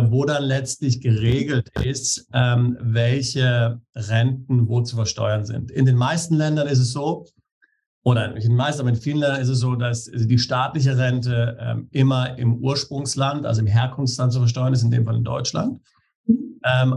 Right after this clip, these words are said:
Speaker 1: aber zum Beispiel Renten jetzt, ähm, betriebliche Renten und sowas, ähm, oder auch Leistungen aus der persönlichen Altersvorsorge, der privaten Altersvorsorge, die können dann in Griechenland letztlich versteuert werden mit, ähm, sieben Prozent.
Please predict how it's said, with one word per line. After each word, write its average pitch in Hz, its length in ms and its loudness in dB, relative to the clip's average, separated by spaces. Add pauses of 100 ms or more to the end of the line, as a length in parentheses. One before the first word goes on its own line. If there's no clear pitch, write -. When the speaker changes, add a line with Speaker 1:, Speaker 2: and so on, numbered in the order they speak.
Speaker 1:
aber 127 300 0
zum 120 220 2
Beispiel 123 500 0
Renten 135 600 -2
jetzt, 127 680 0
ähm, 117 360 2
betriebliche 123 580 0
Renten 123 380 0
und 117 140 0
sowas, 117 580 0
ähm, 110 480 0 (320)
oder 117 340 2
auch 113 160 0
Leistungen 120 560 0
aus 117 320 -2
der 117 160 -2
persönlichen 123 760 2
Altersvorsorge, 117 840 0
der 117 80 0
privaten 123 400 -2
Altersvorsorge, 113 840 0 (760)
die 123 120 6
können 127 360 2
dann 113 320 0
in 120 140 -4
Griechenland 120 640 2
letztlich 113 540 -2
versteuert 120 600 2
werden 113 380 0
mit, 113 440 -4
ähm, 110 400 0
sieben 120 320 4
Prozent. 123 560 -2